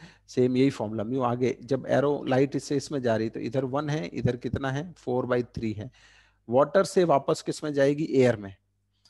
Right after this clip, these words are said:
तो आगे मीडियम वन, पीछे four by three into डीओ। ऑब्जेक्ट कौन होगा, इसके लिए ऑब्जेक्ट होगा आई टू, जो कि एक सौ बीस सेंटीमीटर नीचे है। ठीक, यहाँ से आ जाएगा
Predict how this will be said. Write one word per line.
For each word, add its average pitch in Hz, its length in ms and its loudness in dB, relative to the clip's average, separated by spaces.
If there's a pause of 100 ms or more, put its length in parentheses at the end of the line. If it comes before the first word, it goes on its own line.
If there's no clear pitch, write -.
(420)
तो 113 200 -2
आगे 127 300 0
मीडियम 123 560 -2 (240)
वन, 180 360 -2 (180)
पीछे 117 260 -8
four 117 300 -8
by 117 120 -2 (140)
three 156 420 -4
into 127 260 -8
डीओ। 143 300 2
ऑब्जेक्ट 135 440 0
कौन 156 280 -4
होगा, 156 260 -6 (420)
इसके 156 240 -2
लिए 175 120 2
ऑब्जेक्ट 139 380 0
होगा 143 200 -2
आई 127 220 0
टू, 110 300 -10
जो 113 200 -8
कि 131 200 0
एक 127 140 0
सौ 131 100 -10
बीस 120 180 -6
सेंटीमीटर 110 480 -8
नीचे 135 360 -6
है। - 300 -14 (1160)
ठीक, 156 220 0
यहाँ 135 260 2
से 147 200 0
आ 123 120 2
जाएगा 120 380 0